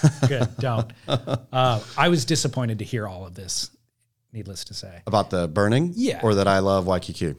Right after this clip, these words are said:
Speaker 1: Both. <laughs> But, but the burning, because it was like, you're right, this is a crack, this is probably a crackhead-related incident, you know, and whether or not they acted on their own volition or they took a pay
Speaker 2: Yep.
Speaker 1: a payment from a concession, a local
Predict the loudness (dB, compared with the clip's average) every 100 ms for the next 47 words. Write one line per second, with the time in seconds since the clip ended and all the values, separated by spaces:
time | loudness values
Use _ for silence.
0 | -6 -8 -8 -16 _ _ -10 -2 2 4
1 | 4 6 6 4 4 4 4 4 4 4
2 | 2 0 -2 0 2 0 -2 -10 -20 -20
3 | -20 -20 _ _ _ _ -2 0 0 0
4 | -2 -2 -2 -2 -4 -4 -4 -6 -8 -2
5 | -2 -2 2 2 2 2 0 2 0 -4
6 | -12 _ _ -10 -4 -2 -2 -4 -4 -4
7 | -2 -2 -2 -4 -4 -2 -2 -4 -4 -2
8 | 0 0 -2 -6 -10 -4 0 2 2 2
9 | 0 -2 -4 -4 -6 -6 -4 -4 -4 -4
10 | -4 -4 -4 -4 -4 -4 -6 -6 -10 -8
11 | -8 -10 -16 _ _ 0 2 2 -2 _
12 | _ -16 -14 -6 -2 0 -2 -2 -2 0
13 | -2 -4 -4 -2 -2 -4 -6 -6 -4 -4
14 | -4 -4 -6 -8